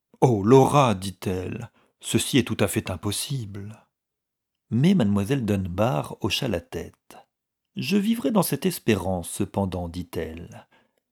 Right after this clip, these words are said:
J'aime Arthur presque autant, ou peut-être tout autant que s'il était mon frère. Il n'est donc pas étrange que je désire lui voir épouser ma sœur. » Les deux jeunes filles auraient continué à causer encore quelque temps,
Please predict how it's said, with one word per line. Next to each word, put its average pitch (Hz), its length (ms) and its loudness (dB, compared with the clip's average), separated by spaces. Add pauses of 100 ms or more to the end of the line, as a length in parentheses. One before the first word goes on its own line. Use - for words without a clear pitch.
(120)
J'aime 175 260 0
Arthur - 400 0
presque - 400 -4
autant, 170 580 2
ou 120 120 4
peut-être 131 480 0
tout - 260 -4
autant 175 380 2
que 117 140 -4
s'il 110 200 0
était 120 180 -2
mon 107 160 2
frère. 95 760 -10 (560)
Il 104 200 -2
n'est 92 100 -2
donc 135 260 -4
pas 107 200 0
étrange 156 640 -4
que 113 100 -4
je 92 120 -2
désire 101 380 -2
lui 101 140 2
voir 113 220 -2
épouser 107 340 -4
ma - 100 -4
sœur. » - 720 -14 (1300)
Les 120 100 4
deux 190 140 2
jeunes 110 200 2
filles 185 260 0
auraient 110 180 2
continué 107 480 -2
à 117 80 0
causer 110 320 -2
encore 110 400 -2
quelque 92 300 -2
temps, 87 520 -8